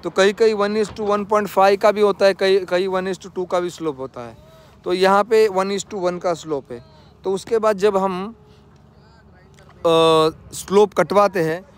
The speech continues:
उसके बाद, अ, टाइम आता है कि हमको उसके ऊपर, अ, चेकिंग करने का। तो उसके बाद हम इसको रोलिंग करते हैं। ये रोलिंग करने के बाद इसका नाइंटी फ़ाइव परसेंट के above जब उसका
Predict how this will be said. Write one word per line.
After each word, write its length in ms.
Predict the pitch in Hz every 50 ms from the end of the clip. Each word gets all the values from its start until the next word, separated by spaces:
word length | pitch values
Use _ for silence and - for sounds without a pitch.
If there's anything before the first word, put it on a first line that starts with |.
| _ _ -
उसके 240 | 160 - - - 208
बाद, 220 | 185 196 202 202
अ, 920 | 185 - - - - - - - - - _ - 175 175 175 175 170 170 165 156 156 - - - - - -
टाइम 280 | 170 170 180 196 196 190
आता 220 | 185 175 - 202
है 100 | 202 202
कि 120 | 190 185
हमको 320 | 190 180 175 175 175 208 190
उसके 240 | 180 - - - 196
ऊपर, 360 | 185 175 190 190 196 202 208 - - _ - - - - - -
अ, 200 | 156 156 156 151
चेकिंग 380 | - - 175 - 208 202 190
करने 280 | 170 156 143 143 135 123
का। 80 | 135
तो 120 | 131 156 170
उसके 220 | 165 - - 208
बाद 240 | 190 190 190 196 185
हम 180 | 190 190 190 190
इसको 380 | 170 - - 208 208 196 185
रोलिंग 500 | 175 - - 165 156 165 185 190 208 208
करते 320 | - 175 156 - - - 147
हैं। 160 | 156 185 240 - _ _ _ _ _ - - - - - - - - - - - - - - - - -
ये 80 | 175 175
रोलिंग 340 | 175 180 190 196 214 220
करने 280 | 196 208 196 202 202 208
के 120 | 190 214
बाद 200 | 190 202 202 196
इसका 300 | 190 185 - - 226 208
नाइंटी 360 | 208 190 185 185 185 185 190 202
फ़ाइव 220 | - 208 196 190
परसेंट 380 | 190 196 180 - - 196 196 190
के 100 | 196 208
above 300 | 190 185 180 180 190 180
जब 180 | 185 190 180
उसका 360 | 180 175 - - 190 185 175